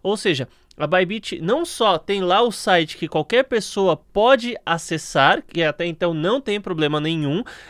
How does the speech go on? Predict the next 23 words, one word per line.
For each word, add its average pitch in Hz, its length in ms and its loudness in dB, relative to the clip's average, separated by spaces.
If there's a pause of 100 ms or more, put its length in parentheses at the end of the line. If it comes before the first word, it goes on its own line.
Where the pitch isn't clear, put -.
é, 147 200 0
uma 180 160 -2
empresa 196 380 -2
de 196 80 -12
qualquer 185 240 -2
parte 165 240 -2
do 220 100 -2
mundo 220 280 -2
pode 202 280 -6
criar 185 260 -2
um 214 100 -8
site 214 420 0
oferecendo 226 380 -8
qualquer 240 260 -10
tipo 220 180 -14
de 208 80 -12
coisa 190 240 -2
que 190 140 -4
ela 185 160 0
queira, 185 580 2 (400)
e 262 220 2 (220)
uma 170 200 0
pessoa, 240 540 -2